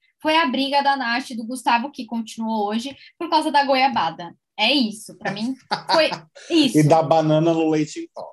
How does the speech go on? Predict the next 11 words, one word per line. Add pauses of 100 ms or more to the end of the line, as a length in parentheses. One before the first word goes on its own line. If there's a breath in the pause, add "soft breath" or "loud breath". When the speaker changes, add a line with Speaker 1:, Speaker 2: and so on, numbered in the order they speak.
(140)
Speaker 1:
Isso,
a
banana
com
leite
em
pó.
Porque,
assim, (120)
o
restante,